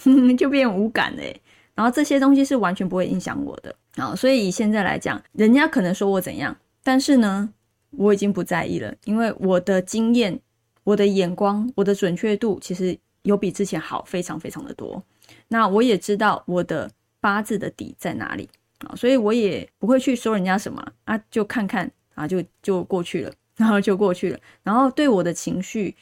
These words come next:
不会造成任何的起伏。然后反正我还有这么多的事要忙，对不对啊？我去关心我喜欢我的人就已经忙得很多了，那些不喜欢你的人，你就把他想象成他是没有缘分的，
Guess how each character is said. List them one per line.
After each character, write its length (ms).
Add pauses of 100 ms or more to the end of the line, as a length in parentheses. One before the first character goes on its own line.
(260)
不 100
会 140
造 160
成 160
任 140
何 120
的 100
起 240
伏。 160 (300)
然 140
后 60
反 160
正 340
我 80
还 160
有 100
这 100
么 140
多 160
的 80
事 220
要 140
忙， 260 (220)
对 100
不 40
对 160
啊？ 220 (760)
我 220
去 460 (180)
关 240
心 240
我 160
喜 220
欢 200
我 140
的 100
人 400 (120)
就 240
已 60
经 420 (280)
忙 300
得 160
很 240
多 220
了， 120 (140)
那 140
些 440 (360)
不 80
喜 160
欢 180
你 100
的 120
人， 120 (180)
你 100
就 100
把 100
他 160
想 160
象 240
成 240
他 140
是 100
没 120
有 120
缘 200
分 180
的， 160